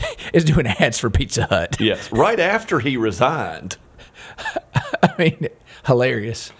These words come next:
Speaker 2: Yeah.
Speaker 1: So anyway, so we're moving on now, and today's topic is the two, it, well, is it one word with a hyphen in it, or is it two words?
Speaker 2: It doesn't have a hyphen, I
Speaker 1: That,
Speaker 2: don't
Speaker 1: so it's
Speaker 2: think. I
Speaker 1: two
Speaker 2: don't know.
Speaker 1: words.
Speaker 2: Tell me the word.
Speaker 1: Two dirty words.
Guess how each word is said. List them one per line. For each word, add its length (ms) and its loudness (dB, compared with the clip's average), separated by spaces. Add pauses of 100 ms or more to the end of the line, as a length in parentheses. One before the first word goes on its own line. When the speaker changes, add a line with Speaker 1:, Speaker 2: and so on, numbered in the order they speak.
Speaker 2:
Yeah. 260 0
Speaker 1:
So 120 6
anyway, 340 4 (300)
so 180 6
we're 120 8
moving 300 2
on 240 4
now, 260 2
and 160 0
today's 360 4
topic 560 2
is 520 4 (600)
the 100 2
two, 680 0 (240)
it, 160 -4
well, 220 4
is 180 0
it 80 0
one 220 4
word 240 4
with 120 4
a 40 0
hyphen 340 2
in 160 2
it, 20 4
or 40 4
is 100 -2
it 100 -6
two 160 4
words? 420 2
Speaker 2:
It 40 0
doesn't 160 2
have 140 0
a 60 -4
hyphen, 380 -4
I 40 2
Speaker 1:
That, 80 8
Speaker 2:
don't 140 -2
Speaker 1:
so 100 2
it's 100 2
Speaker 2:
think. 80 6
I 20 6
Speaker 1:
two 60 4
Speaker 2:
don't 60 6
know. 60 6
Speaker 1:
words. 120 -2
Speaker 2:
Tell 120 2
me 60 -2
the 100 -2
word. 440 -2
Speaker 1:
Two 140 4
dirty 260 4
words. 560 -2